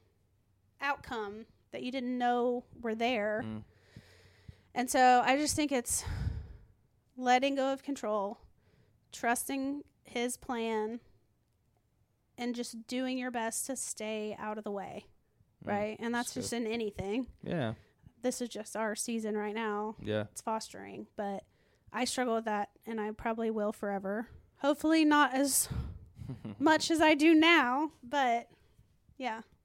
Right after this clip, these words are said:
Speaker 2: Yeah, th-, no, that's good. That's good. I, I think that could apply in so many different ways, right? I mean, I think at the end of the day, we all wanna do what we wanna do.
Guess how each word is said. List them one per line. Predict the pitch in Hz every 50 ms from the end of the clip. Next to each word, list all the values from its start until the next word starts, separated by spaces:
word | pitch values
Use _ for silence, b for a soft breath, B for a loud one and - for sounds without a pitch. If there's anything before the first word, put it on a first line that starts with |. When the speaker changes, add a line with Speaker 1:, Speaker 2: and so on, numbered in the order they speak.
| _ _ _ - -
Speaker 2:
Yeah, | 101 104 104 104 104
th-, | 101 - -
no, | - 123 117
that's | 113 117 - -
good. | - 113 107 104 98 - - - - b b b b b b b b b
That's | - 107 - -
good. | - 117
I, | - 120 123 -
I | - 120
think | 117 - 131 120 107 -
that | 107 110
could | - - 101
apply | 95 - - 110 104 104
in | 104 101
so | - - -
many | 104 101 101
different | 98 98 - 92 67
ways, | 80 104 107 101 85 67 - - - - - _
right? | - - 104 107 107 - -
I | -
mean, | 104 101 104
I | 113
think | - - 110 104 95 _ _ _ _
at | - _ - _ _ -
the | - 135
end | 143 139
of | 123
the | 117 123
day, | 113 113 113
we | 113 110 113 113
all | 113 110
wanna | 110 110 107
do | 110 107 113 107
what | 104 92
we | 90 92
wanna | 90 85 85 82 -
do. | - - 98